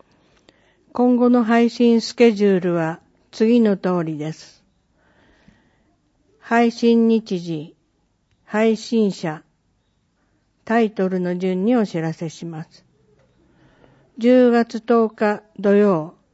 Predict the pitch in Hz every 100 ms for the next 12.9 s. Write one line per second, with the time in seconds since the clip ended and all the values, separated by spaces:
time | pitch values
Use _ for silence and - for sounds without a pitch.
0 | _ - 214 240 214 208 214 190 - 165
1 | 147 147 _ _ _ _ _ _ _ _
2 | _ _ _ _ _ _ _ _ _ 226
3 | 247 254 214 196 - 214 214 214 208 196
4 | 185 180 170 170 _ _ _ _ - -
5 | 226 - 160 - _ _ _ _ _ _
6 | - 247 254 240 233 233 208 170 160 143
7 | - 226 196 - 151 135 - _ _ _
8 | _ _ _ _ _ _ _ _ _ 240
9 | 226 214 175 170 147 - _ _ _ _
10 | _ _ _ _ _ _ _ _ _ _
11 | 233 247 240 202 - 202 214 226 226 196
12 | 170 170 170 - - 175 170 160